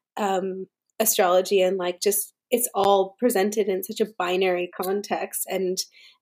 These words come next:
everything is, like, he with a capital H, um, makes me, like, if I had a penny for every time, like, I would be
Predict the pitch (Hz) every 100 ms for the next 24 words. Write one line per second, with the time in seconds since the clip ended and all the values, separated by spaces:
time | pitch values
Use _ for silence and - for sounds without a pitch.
0 | - 220 208 220 202 196 185 180 196 185
1 | 165 175 - _ _ _ _ _ - -
2 | 214 190 185 180 190 190 170 - 175 156
3 | 196 160 - - - - - 185 156 151
4 | 85 208 - _ _ _ _ 190 143 -
5 | 196 175 151 151 151 214 208 226 190 -
6 | 196 190 202 170 165 165 - 170 156 156
7 | 170 165 151 - - 151 165 -